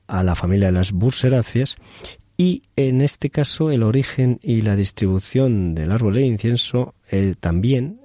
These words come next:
es el Cuerno de África, en Somalia y Etiopía, y en el sur de Arabia, es decir, en el sur de la península arábiga, en Yemen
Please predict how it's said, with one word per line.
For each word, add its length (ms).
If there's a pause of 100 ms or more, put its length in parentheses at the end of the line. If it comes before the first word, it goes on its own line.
es 420
el 280
Cuerno 440
de 100
África, 440 (180)
en 180
Somalia 760 (280)
y 180
Etiopía, 560 (260)
y 280 (120)
en 100
el 120
sur 360
de 100
Arabia, 360
es 60
decir, 260
en 120
el 120
sur 420 (160)
de 200
la 480
península 520
arábiga, 500 (100)
en 220
Yemen 380